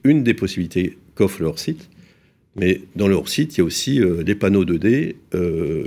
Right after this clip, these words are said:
qu'on voit de plus en plus fleurir, c'est-à-dire que les panneaux deux D, euh, ce qu'on appelle les mob, les fob, euh, qui étaient finalement assez peu courants il y a une dizaine d'années,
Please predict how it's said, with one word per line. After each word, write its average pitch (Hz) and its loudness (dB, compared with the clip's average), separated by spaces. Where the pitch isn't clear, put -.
qu'on 95 -6
voit 90 2
de 90 -2
plus 139 0
en 143 4
plus 131 -6
fleurir, 135 0
c'est-à-dire 95 -2
que 98 -2
les 107 0
panneaux 127 2
deux 117 2
D, 107 2
euh, 87 -4
ce - -10
qu'on 87 -2
appelle 92 -2
les 95 0
mob, 98 4
les 87 -4
fob, 92 -2
euh, 78 -4
qui - -6
étaient 98 -2
finalement 101 2
assez 117 0
peu 104 -2
courants 98 -2
il 95 2
y 87 0
a 82 -2
une 85 -2
dizaine 87 -2
d'années, 120 0